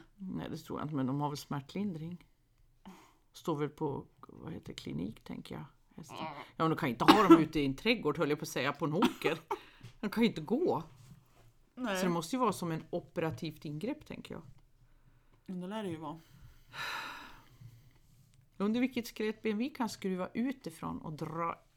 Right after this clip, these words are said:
Speaker 1: emot. Fast vi är mjuk överallt, vi.
Speaker 2: Ja.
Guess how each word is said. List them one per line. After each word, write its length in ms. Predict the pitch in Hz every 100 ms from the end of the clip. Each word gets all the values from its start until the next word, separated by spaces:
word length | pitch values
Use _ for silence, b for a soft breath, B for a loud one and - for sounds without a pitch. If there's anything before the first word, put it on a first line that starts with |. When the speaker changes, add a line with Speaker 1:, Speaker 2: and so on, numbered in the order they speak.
| _ -
Speaker 1:
emot. 380 | 170 165 160 B B
Fast 160 | 202 190
vi 80 | 233
är 40 |
mjuk 540 | 196 208 277 147 127 -
överallt, 420 | - 58 - -
vi. 120 | 156 - - _ _ - - - - - -
Speaker 2:
Ja. 320 | 185 175